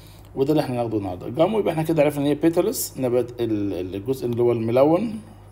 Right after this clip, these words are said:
الأوراق الملونة في النباتات. وعرفنا ايه تاني؟ جاي من البيتال، وعرفنا ان هم ملتصقين في بعضهم. أول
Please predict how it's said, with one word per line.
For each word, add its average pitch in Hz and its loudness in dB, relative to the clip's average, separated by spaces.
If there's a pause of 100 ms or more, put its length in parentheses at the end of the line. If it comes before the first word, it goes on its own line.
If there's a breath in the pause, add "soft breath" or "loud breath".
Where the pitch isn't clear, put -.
(360)
الأوراق 117 0
الملونة 123 0
في 131 -8
النباتات. 110 -4 (1300 loud breath)
وعرفنا 123 2
ايه 131 -2
تاني؟ 143 2
جاي 120 0
من 120 -4
البيتال، 151 0 (300)
وعرفنا 147 -2
ان 143 0
هم 156 0
ملتصقين 143 -2
في 127 -2
بعضهم. 101 -2 (760 loud breath)
أول 135 10